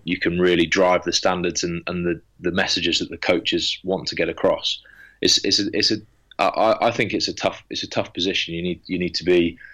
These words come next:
you need to have sort of very, very high emotional skill and emotional intelligence. Um, and it's, yeah, it's, it's, it's a tough thing. It takes a lot out of you. It's a real, you know,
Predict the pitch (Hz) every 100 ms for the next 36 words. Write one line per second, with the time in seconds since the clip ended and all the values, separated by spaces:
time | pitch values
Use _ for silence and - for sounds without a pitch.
0 | - - - _ _ - - 85 101 90
1 | 90 90 87 85 - - - 95 85 98
2 | 98 92 87 87 95 82 98 95 87 90
3 | 90 - 87 80 - 95 82 78 - 87
4 | 85 90 87 - 85 82 - 87 82 80
5 | 80 - - - 87 85 82 80 80 -
6 | _ - - _ _ - - 87 - -
7 | - - 127 90 76 - - 98 - -
8 | 95 - - 110 - 107 82 73 123 -
9 | 117 110 113 104 87 78 78 - 92 101
10 | 98 92 - _ - 85 80